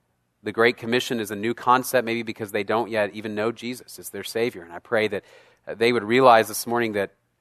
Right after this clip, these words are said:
Jesus died for them and rose again so they can have eternal life and then have the opportunity to share that life with others. And Lord, I pray that, uh, this would not be, uh, motivated out of guilt, but instead motivated out of a love for you and your kingdom.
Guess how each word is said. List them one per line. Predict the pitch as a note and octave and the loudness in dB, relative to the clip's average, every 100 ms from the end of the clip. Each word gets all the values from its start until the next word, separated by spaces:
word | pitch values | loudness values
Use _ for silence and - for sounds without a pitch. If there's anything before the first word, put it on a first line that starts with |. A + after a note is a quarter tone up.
| _ _ _ _ _ | _ _ _ _ _
Jesus | G#2+ B2 C3 - | -6 -6 -4 4
died | A#2+ E3+ | 4 4
for | - F2 | 0 -14
them | F2+ | -12
and | F#2 | -6
rose | G#2 A2 | -2 -2
again | G#2+ B2+ D3 | -4 -6 -6
so | A2 | -6
they | G2 | -8
can | G2+ | -8
have | G2 B2+ B2+ | -4 2 2
eternal | A#2+ - F#2 F3 | 0 -10 -14 -14
life | D#2 - _ _ _ _ _ _ - | -20 -20 _ _ _ _ _ _ -14
and | |
then | G2 | -6
have | G2+ G2 | -4 -2
the | F#2+ | 2
opportunity | F#2+ F#2+ - A2 G2+ E2+ D#2+ _ _ _ _ _ _ _ | 0 0 -12 -8 -8 -10 -20 _ _ _ _ _ _ _
to | |
share | - A2+ G#2+ | -6 -2 2
that | F#2+ F2+ | 2 0
life | F2+ - | -2 -4
with | F2 | -20
others. | - _ _ - _ _ _ _ _ _ _ _ _ _ _ _ _ _ - | -20 _ _ -20 _ _ _ _ _ _ _ _ _ _ _ _ _ _ -6
And | A#2+ | 2
Lord, | B2 | 6
I | G#2+ | 6
pray | - C3+ B2 | 6 4 6
that, | G#2+ G#2 - | 4 -2 -4
uh, | G2 G2 | -2 -2
this | A#2+ - | -4 -4
would | A#2 | -4
not | G#2+ A2+ G2+ | 4 4 4
be, | G2+ G2 - | -6 -8 -12
uh, | F#2 | -14
motivated | F#2 G2+ A#2 A#2+ A2+ A2+ G#2 | -16 -6 0 2 4 2 2
out | G2+ | 0
of | F#2 G2 | -2 -6
guilt, | B2 C3 B2+ - _ _ _ _ _ _ _ _ _ _ _ _ | 0 0 -2 -18 _ _ _ _ _ _ _ _ _ _ _ _
but | G2 | -16
instead | F#2+ - A2+ G#2 | -12 -2 0 0
motivated | G#2+ G#2 G2 F#2+ | -2 -2 -4 -4
out | F2+ | -6
of | F2 | -8
a | |
love | F2 G2 G#2+ | -6 0 0
for | - G#2+ | 0 -14
you | F#2+ F#2 | -12 -12
and | F2+ | -12
your | F2+ | -14
kingdom. | _ - _ | _ -20 _